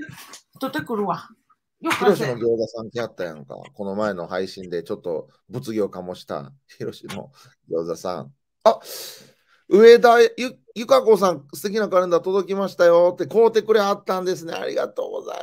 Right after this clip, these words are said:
Speaker 2: います。ちょっと、あのー、ちょっと事情わからない方もいると思うんで、改めて説明すると、うちのおかんがですね、あのー、絵描きをやっておりまして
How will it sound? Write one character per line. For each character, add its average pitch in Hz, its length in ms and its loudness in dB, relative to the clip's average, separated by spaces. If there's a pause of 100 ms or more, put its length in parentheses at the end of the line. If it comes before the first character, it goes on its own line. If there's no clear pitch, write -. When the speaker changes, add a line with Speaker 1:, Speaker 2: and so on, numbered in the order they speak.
Speaker 2:
い - 80 -14
ま - 160 -12
す。 196 800 -4
ち 180 100 -6
ょ 170 60 -6
っ - 160 -20
と、 147 500 4 (340)
あ 117 140 -6
の 110 720 -2 (220)
ー、 - 40 -20 (140)
ち - 80 -14
ょ 165 40 -12
っ - 20 -18
と 110 140 -12 (360)
事 143 160 -8
情 160 140 4
わ 156 120 0
か 165 120 0
ら 156 80 0
な 151 100 -6
い 139 40 -6
方 123 200 -4
も 117 140 -6
い 113 40 -4
る 110 80 -8
と 113 120 -6
思 107 160 -8
う - 20 -8
ん 110 40 -12
で、 104 80 -2
改 113 260 -4
め 107 80 -12
て 104 100 -16
説 101 240 -18
明 104 120 -8
す 101 80 -18
る 104 120 -14
と、 101 280 -4
う 117 100 -8
ち 123 120 -10
の 113 120 -6
お 107 60 -10
か 135 220 -6
ん 110 80 -10
が 92 80 -8
で 85 120 -12
す 92 120 -20
ね、 101 380 -4 (220)
あ - 100 -10
の 95 460 -4
ー、 139 60 2
絵 - 20 -8
描 185 180 -4
き 196 180 -4
を 185 160 2
や 165 80 2
っ 165 100 -10
て - 140 -4
お 170 80 0
り 160 120 -4
ま 151 140 -8
し 139 120 -16
て 87 560 -4